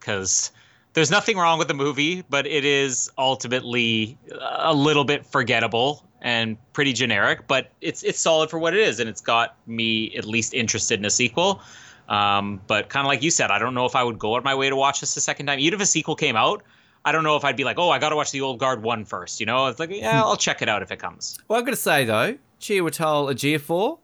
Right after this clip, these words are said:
Speaker 2: that's, uh, that, that, that put it over the, the threshold for the buy for me.
Speaker 1: Yes.
Speaker 2: From yellow to green. If, if that was, I don't know, somebody else, <laughs> I couldn't think of a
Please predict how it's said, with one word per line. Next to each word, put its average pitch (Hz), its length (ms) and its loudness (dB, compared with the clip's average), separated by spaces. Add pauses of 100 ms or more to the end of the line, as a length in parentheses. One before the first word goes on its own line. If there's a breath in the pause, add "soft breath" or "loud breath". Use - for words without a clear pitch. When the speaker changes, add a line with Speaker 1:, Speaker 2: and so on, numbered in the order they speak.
Speaker 2:
that's, - 320 -10
uh, 151 300 0
that, 151 240 -6
that, 202 240 0
that 233 320 0
put 247 160 4
it 220 80 2
over 190 320 2
the, 151 160 2
the 117 180 -4
threshold 113 600 0
for 104 80 -10
the 101 80 -4
buy 98 260 2
for - 120 -10
me. 92 360 -10
Speaker 1:
Yes. 110 220 2
Speaker 2:
From 110 60 4
yellow 147 280 4
to 139 80 2
green. 104 380 0
If, - 120 -10
if 151 140 -10
that 175 220 0
was, 135 380 -2 (600 soft breath)
I 120 100 2
don't 101 220 -2
know, 117 340 0
somebody 135 420 0
else, 202 320 0
<laughs> - 40 -8
I - 680 -2
couldn't 147 260 -2
think 143 160 -2
of 120 100 -4
a 117 60 -2